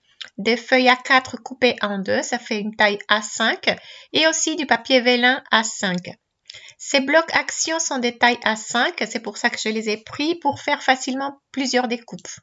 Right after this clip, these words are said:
vous allez voir. Et bien sûr, ma planche de tampons, que vous pouvez trouver encore sur les sites, il y en a quelques-unes encore de disponibles. Alors avec, je voulais faire, euh, une vingtaine de, de, d'étiquettes vite fait,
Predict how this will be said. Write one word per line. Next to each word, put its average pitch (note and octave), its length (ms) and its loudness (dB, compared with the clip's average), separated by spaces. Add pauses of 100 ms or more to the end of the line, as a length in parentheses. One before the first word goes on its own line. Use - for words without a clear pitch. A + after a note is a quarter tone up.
(120)
vous G3+ 140 -6
allez A3 180 0
voir. - 260 -10 (500)
Et D#4+ 220 2
bien D4+ 180 0
sûr, C#4+ 320 0
ma A#3+ 140 2
planche A3 300 -6
de G3 80 -8
tampons, G3 600 -4 (920)
que D4 80 2
vous C4+ 100 0
pouvez B3 340 -2 (140)
trouver B3+ 320 2
encore B3+ 400 0
sur G#3+ 220 -4
les G#3 100 -4
sites, C#4+ 360 -8
il A#3 100 -4
y - 20 -2
en G#3+ 80 2
a G#3+ 60 0
quelques-unes A#3+ 560 -4
encore A3 300 -2
de G3+ 80 -4
disponibles. F3 680 -8 (1040)
Alors C#4+ 380 2
avec, E4+ 540 0
je - 140 -4
voulais D#4 200 0
faire, E4+ 380 2
euh, A#3+ 340 2
une C4 300 -2
vingtaine C#4+ 720 2
de, A3 260 -2
de, G3 340 -4 (300)
d'étiquettes B3+ 800 -2 (200)
vite A3 300 -8
fait, A3+ 720 2